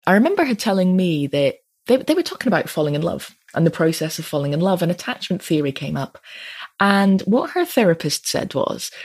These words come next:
sometimes when you fall in love with someone, it's because that person is plugging a gap.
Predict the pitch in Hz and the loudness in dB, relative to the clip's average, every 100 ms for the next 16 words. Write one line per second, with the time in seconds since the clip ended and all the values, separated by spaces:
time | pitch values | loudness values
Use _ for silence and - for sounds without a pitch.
0 | - - - 302 370 - 185 165 180 247 | -20 -10 0 0 0 -2 -2 2 2 2
1 | - 247 233 214 208 - 202 - 156 - | 0 2 4 4 2 -2 -2 -2 -2 -2
2 | 143 - - - 190 - 202 - 196 - | -4 -4 -6 -4 -4 0 -2 0 -4 0
3 | 185 180 165 165 - 175 165 156 147 151 | 0 2 0 0 0 -2 0 -2 -2 -4
4 | - - | -6 -12